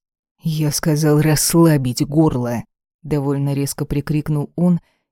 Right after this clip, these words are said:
и мне не осталось ничего другого, кроме как послушаться. Нет, я могла бы, конечно, откусить халифу член,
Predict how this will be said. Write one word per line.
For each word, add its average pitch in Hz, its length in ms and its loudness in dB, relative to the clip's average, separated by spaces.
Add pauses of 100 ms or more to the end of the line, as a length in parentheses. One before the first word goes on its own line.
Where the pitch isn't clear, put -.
и 165 100 4
мне 151 200 2
не 151 140 0
осталось 147 560 -4
ничего 139 440 -4
другого, 135 680 -6 (240)
кроме 135 300 -2
как - 220 -12
послушаться. - 760 -8 (1120)
Нет, 214 220 0
я 139 280 -2
могла 143 460 -4
бы, 135 140 -4
конечно, 131 540 -4
откусить 139 500 -6
халифу 127 420 -8
член, 208 480 -2